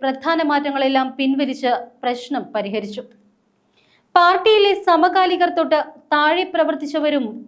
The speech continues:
എല്ലാം പലതരം പരിഗണനകൾ വെച്ച് ഉയർന്ന ഘടകങ്ങളിലെത്തിയിട്ടും സംസ്ഥാന സെക്രട്ടേറിയറ്റിലേക്ക് പരിഗണിക്കാത്തതിലേക്ക് അതൃപ്തിയും എം പി രാജേഷിനുണ്ട്. വ്യവസായ വകുപ്പ് കൂടെ ഭാഗഭാക്കായ ചില പദ്ധതികൾ ഏകപക്ഷീയമായി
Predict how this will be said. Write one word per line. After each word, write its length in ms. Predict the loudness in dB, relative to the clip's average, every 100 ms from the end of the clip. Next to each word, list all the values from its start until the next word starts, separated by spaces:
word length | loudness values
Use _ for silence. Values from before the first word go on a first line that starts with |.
| -2
എല്ലാം 200 | 0 0 -2 0
പലതരം 500 | 0 0 -2 -4 -4 -2 0
പരിഗണനകൾ 600 | 0 0 -4 -4 -4 -4 -4
വെച്ച് 220 | -6 -8 -10 -8 -2
ഉയർന്ന 320 | 0 0 -2 -4 -2
ഘടകങ്ങളിലെത്തിയിട്ടും 1000 | -2 0 -4 -4 -4 -4 -2 -2 -2 -4 -8 -16 _ _ _ -4
സംസ്ഥാന 420 | 0 0 -2 -2 -2 -4
സെക്രട്ടേറിയറ്റിലേക്ക് 840 | -4 -4 -2 0 2 0 0 -2 -2 -6 2
പരിഗണിക്കാത്തതിലേക്ക് 1120 | 2 2 0 0 0 0 -2 -2 -2 -2 -4 -4 0 0
അതൃപ്തിയും 560 | 0 -6 -2 -2 -2 -6 -12 -6 -4
എം 100 | 0
പി 80 | 0 2
രാജേഷിനുണ്ട്. 640 | 0 -2 -6 -6 -6 -4 -6 -8 _ _ _ _ 2
വ്യവസായ 420 | 4 6 4 4 4 2
വകുപ്പ് 260 | 0 -2 2
കൂടെ 200 | 4 2 0 -2
ഭാഗഭാക്കായ 800 | 2 2 2 2 2 2 2 2 -2 -6
ചില 160 | -2 -2 2
പദ്ധതികൾ 520 | 2 2 -2 2 2 2 -2 -12 _ _ 2 2
ഏകപക്ഷീയമായി 880 | 2 2 0 -2 2 4 4 4